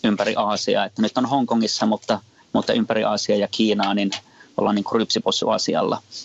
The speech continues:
Niin tää, niin kuin, niin kuin tuote on tosi hieno, niin kuin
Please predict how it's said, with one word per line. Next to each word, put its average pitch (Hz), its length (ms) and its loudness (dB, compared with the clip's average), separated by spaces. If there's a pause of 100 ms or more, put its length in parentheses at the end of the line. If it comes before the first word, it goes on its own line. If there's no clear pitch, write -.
(100)
Niin - 120 0
tää, 120 220 2
niin 110 160 2
kuin, 113 200 2 (180)
niin 117 180 2
kuin 113 200 0 (320)
tuote 117 320 0
on 101 80 0
tosi 104 280 0
hieno, 101 300 2 (160)
niin 104 100 0
kuin 98 140 -2